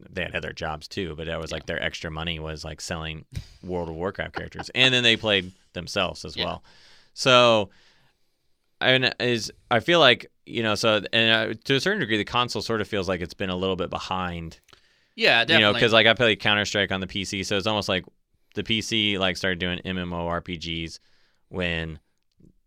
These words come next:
Speaker 1: the console started doing first-person shooters.
Speaker 2: Right.
Speaker 1: Then the P C moved on to doing everything else better and bigger, and then the console started doing M M O R P Gs.
Speaker 2: Yeah.
Speaker 1: I mean, I feel like probably
Speaker 2: I mean, the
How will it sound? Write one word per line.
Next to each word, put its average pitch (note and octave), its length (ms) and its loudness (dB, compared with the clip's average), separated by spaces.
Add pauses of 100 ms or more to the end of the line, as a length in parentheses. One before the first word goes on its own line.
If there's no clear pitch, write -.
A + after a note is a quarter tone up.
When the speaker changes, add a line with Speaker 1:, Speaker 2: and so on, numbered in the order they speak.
Speaker 1:
the F#2 100 -4
console F2+ 360 -2
started E2+ 320 -2
doing D#2+ 380 -4
first-person E2 500 -6
shooters. E2 460 -4
Speaker 2:
Right. - 100 -14
Speaker 1:
Then F#2+ 160 -4
the F#2 80 -6
P F#2 220 -4
C F2+ 260 -4
moved F2 240 -6
on F2 460 -4 (640)
to E2+ 380 -6 (100)
doing F#2 300 -4
everything F2+ 400 -4
else F2+ 180 -4
better F#2 340 0
and E2 140 -8
bigger, F2+ 380 -2 (440)
and F#2+ 80 -10
then F2+ 140 -6
the E2+ 320 -4 (140)
console F#2+ 400 -2
started F2+ 340 -2
doing F2 300 -4
M F2 120 -6
M F2 140 -4
O F2 120 -2
R E2+ 180 -2
P F2 160 -8
Gs. E2 420 -8
Speaker 2:
Yeah. G#2 160 -4 (160)
Speaker 1:
I F2+ 60 -8
mean, F#2+ 100 2
I F2+ 60 0
feel G#2 160 0
like F#2 160 0
probably E2+ 760 -4
Speaker 2:
I - 40 -10
mean, D#3+ 200 2
the C3 120 -4